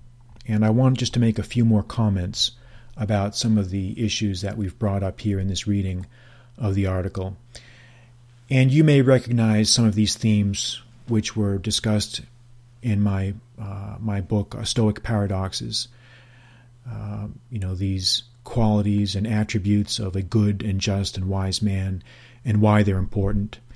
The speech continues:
And I covered some of these in my previous podcasts on Stoic Paradoxes.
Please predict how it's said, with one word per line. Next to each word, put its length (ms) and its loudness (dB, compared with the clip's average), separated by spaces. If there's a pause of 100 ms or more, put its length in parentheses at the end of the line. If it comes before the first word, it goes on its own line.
(220)
And 100 2
I 120 6
covered 320 2
some 180 4
of 80 4
these 300 2
in 80 -2
my 160 -4
previous 440 0
podcasts 840 -4
on 240 -4
Stoic 340 -4
Paradoxes. 800 -4